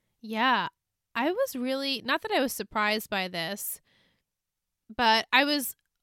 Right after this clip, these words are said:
I was hopeful that first push, you push me once, that's it. I'm getting the fuck outta here. You don't treat me this way.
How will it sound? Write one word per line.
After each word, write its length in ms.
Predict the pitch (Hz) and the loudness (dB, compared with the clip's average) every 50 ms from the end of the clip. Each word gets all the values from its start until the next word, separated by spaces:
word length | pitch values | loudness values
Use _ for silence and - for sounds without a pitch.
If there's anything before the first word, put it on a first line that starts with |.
| 240 233 - | -14 -4 0
I 120 | - 254 | 2 2
was 180 | 262 262 254 - | 2 2 0 0
hopeful 440 | 254 330 339 - - - 339 339 311 | 0 -2 -2 -2 -4 -4 -4 -2 0
that 340 | 233 233 226 226 226 - - _ _ _ _ _ _ | 4 4 6 6 6 4 2 _ _ _ _ _ _
first 500 | - - - 262 285 349 311 - - - | -14 -4 0 2 2 2 2 0 -4 2
push, 480 | - 269 311 392 - - - - - - _ _ _ | 6 6 6 6 4 0 -2 -4 -6 -8 _ _ _
you 100 | 220 - | -8 -2
push 240 | - 240 247 - - | -2 -2 -2 -2 -4
me 80 | 240 | -4
once, 540 | 226 208 202 226 254 294 302 - - - - _ _ _ _ _ _ _ _ _ _ _ _ _ _ _ _ | -2 0 0 0 0 -2 -4 -8 -10 -10 -10 _ _ _ _ _ _ _ _ _ _ _ _ _ _ _ _
that's 400 | 208 208 208 214 233 - - - | 0 4 4 4 4 2 0 0
it. 200 | 202 202 220 - | 2 2 2 2
I'm 200 | - 208 208 208 | 0 -2 -4 -2
getting 220 | 202 202 202 196 185 | -2 -2 -4 -4 -6
the 60 | 185 | -8
fuck 380 | - - - 220 180 196 - 180 | -12 -4 -2 -2 -2 0 -2 -4
outta 240 | - 139 - - | -4 -4 -6 -8
here. 460 | 214 - - 233 240 254 277 302 330 330 _ _ _ _ _ | -10 -8 -4 -2 0 0 0 0 -2 -6 _ _ _ _ _
You 80 | 202 208 | -8 -6
don't 200 | 196 196 190 190 | -6 -6 -6 -6
treat 240 | - - 196 - - | -6 -6 -6 -6 -6
me 100 | 214 214 | -6 -4
this 300 | 220 240 262 - - - | -4 -4 -4 -4 -4 -2
way. 400 | 285 277 285 285 302 311 320 | 0 0 2 2 0 -2 -4